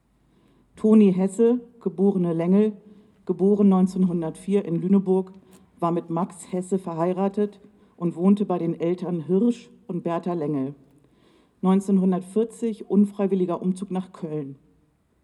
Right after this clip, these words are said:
Neunzehnhunderteinundvierzig zog sie zurück nach Lüneburg. Toni wurde am vierten Dezember neunzehnhunderteinundvierzig von Hamburg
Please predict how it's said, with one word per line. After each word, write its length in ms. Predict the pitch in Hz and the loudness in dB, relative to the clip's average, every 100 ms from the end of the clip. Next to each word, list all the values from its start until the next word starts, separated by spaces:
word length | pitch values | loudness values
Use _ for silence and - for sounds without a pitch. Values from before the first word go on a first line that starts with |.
| _ _ | _ _
Neunzehnhunderteinundvierzig 1500 | 180 185 185 185 180 175 - 156 190 202 - 208 - 214 202 - _ _ | 0 0 2 0 0 -2 -4 0 2 2 0 -6 -2 -4 -6 -12 _ _
zog 240 | - 185 185 | -6 -6 -4
sie 140 | 190 | -8
zurück 380 | - 170 196 196 | -6 -2 -2 0
nach 180 | 196 190 | 0 0
Lüneburg. 640 | 185 165 135 139 135 - _ _ _ _ _ _ _ _ _ _ _ _ _ | -2 -2 -4 -6 -8 -12 _ _ _ _ _ _ _ _ _ _ _ _ _
Toni 340 | 208 226 226 | 2 4 4
wurde 280 | 190 196 202 | 4 2 0
am 120 | 170 | -4
vierten 400 | 180 - 233 233 202 | -6 -4 -2 0 0
Dezember 680 | 196 - 190 175 165 202 - - _ - | -2 -2 -2 0 -4 -8 -12 -20 _ -12
neunzehnhunderteinundvierzig 1600 | 175 180 185 170 170 170 - 160 185 185 185 175 - 160 180 _ _ _ _ _ | -6 -4 -4 -4 -6 -8 -8 -2 -2 -2 -6 -8 -8 -10 -12 _ _ _ _ _
von 260 | - 165 156 | -10 -8 -2
Hamburg 480 | 185 202 208 214 | 2 4 2 -2